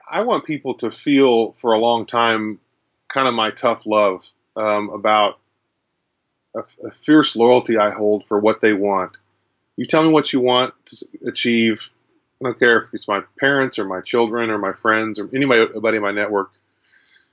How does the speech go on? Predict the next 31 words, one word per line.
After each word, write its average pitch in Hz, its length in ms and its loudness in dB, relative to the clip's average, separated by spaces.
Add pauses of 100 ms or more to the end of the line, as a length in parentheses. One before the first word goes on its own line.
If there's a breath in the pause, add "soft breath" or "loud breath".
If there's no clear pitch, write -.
(320 soft breath)
If - 120 -10
it's 135 80 0
something 196 220 2
you 165 120 4
really 156 240 6
want, 117 460 -2 (880)
I 131 80 0
kind 165 240 -2
of - 140 -6
co-own 127 520 -4
it, 95 140 -10 (600)
and 123 120 -6
I 127 80 0
have 123 100 0
a 110 60 -6
fierce 139 380 -4
loyalty 120 500 2
to 107 100 -6
helping 110 300 -2
you 98 100 -6
get 101 180 0
it. 87 120 -10 (840)
So, 131 500 2
but 127 120 -4
the 143 80 0
way 175 160 2
I 139 100 4
achieve 147 340 -4
that, 110 320 0 (340)
I 127 80 -6
wanna, 131 300 0